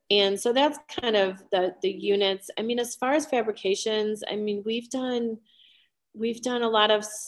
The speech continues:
um, stretch, but we also, right now, we have large order with about six different styles that are, like, a linen, um, and viscose. So, I mean,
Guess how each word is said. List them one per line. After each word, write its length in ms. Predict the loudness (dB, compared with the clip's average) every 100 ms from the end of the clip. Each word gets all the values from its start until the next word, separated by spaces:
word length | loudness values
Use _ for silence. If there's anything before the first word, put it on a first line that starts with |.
| -6
um, 500 | -2 -2 -2 -2 -4
stretch, 800 | -6 -4 2 4 4 0 -6 -4
but 160 | -4 -2
we 140 | 0
also, 480 | 0 0 -2 0 0
right 260 | 0 -2 -2
now, 240 | -2 -2
we 80 | -2
have 180 | -4 -2
large 320 | 0 0 -4
order 500 | -4 -4 -2 -2 -2
with 220 | -2 -6 -6
about 300 | -6 -6 -8
six 300 | -10 -10 -8
different 340 | -8 -8 -10
styles 560 | -6 -4 -2 -2 -4 -4
that 100 | -6
are, 220 | -4 -4
like, 160 | -4 -6
a 80 | -4
linen, 720 | -4 -2 -4 -2 -2 -4 -6 -8
um, 500 | -10 -10 -10 -12 -12 -14 _ _ _ _ _
and 180 | -6 -4
viscose. 800 | -2 -4 -6 -8 -4 0 0 0
So, 800 | -2 -10 -6 0 2 2 2 -2 -10 _ _ _ _ _
I 60 | 0
mean, 340 | 4 4 2